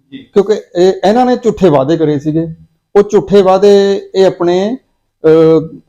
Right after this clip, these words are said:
Speaker 2: ਉਹਨਾਂ ਨੂੰ ਪੂਰੇ ਨਹੀਂ ਕਰ ਸਕੇ। ਇਹਨਾਂ ਨੇ ਸਾਡੀਆਂ ਭੈਣਾਂ ਨਾਲ ਹਜ਼ਾਰ ਰੁਪਏ ਦਾ ਉਹ ਵਾਅਦਾ ਕਰਿਆ ਸੀ, ਜਿਨ੍ਹਾਂ ਦੇ ਤਹਿਤ ਵੀ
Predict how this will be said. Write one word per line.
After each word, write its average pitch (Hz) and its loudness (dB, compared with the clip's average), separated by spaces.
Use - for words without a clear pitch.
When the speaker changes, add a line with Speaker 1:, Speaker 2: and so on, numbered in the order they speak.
Speaker 2:
ਉਹਨਾਂ 185 0
ਨੂੰ 196 0
ਪੂਰੇ 185 2
ਨਹੀਂ 208 -4
ਕਰ 170 -2
ਸਕੇ। 165 -8
ਇਹਨਾਂ 175 -4
ਨੇ 190 -6
ਸਾਡੀਆਂ 175 -2
ਭੈਣਾਂ 175 -4
ਨਾਲ 170 0
ਹਜ਼ਾਰ 180 0
ਰੁਪਏ 165 -4
ਦਾ 165 -2
ਉਹ 151 -6
ਵਾਅਦਾ 147 0
ਕਰਿਆ 147 0
ਸੀ, 151 -2
ਜਿਨ੍ਹਾਂ 165 0
ਦੇ 175 2
ਤਹਿਤ 156 0
ਵੀ 151 2